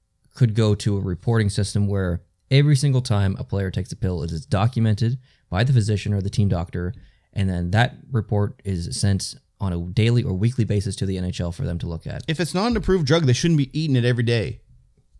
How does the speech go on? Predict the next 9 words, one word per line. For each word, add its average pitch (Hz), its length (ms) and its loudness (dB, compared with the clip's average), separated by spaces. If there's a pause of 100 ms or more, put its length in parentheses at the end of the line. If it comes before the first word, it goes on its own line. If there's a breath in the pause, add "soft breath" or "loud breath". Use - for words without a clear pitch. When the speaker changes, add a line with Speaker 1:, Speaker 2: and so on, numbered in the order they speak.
(200)
Speaker 2:
<laughs> - 320 -12 (280)
Like, 127 180 2
that's, - 160 0
Speaker 1:
True. - 100 4
Speaker 2:
that's 156 360 2
where 175 140 4
it 147 140 0
comes 190 240 2
from. 104 340 0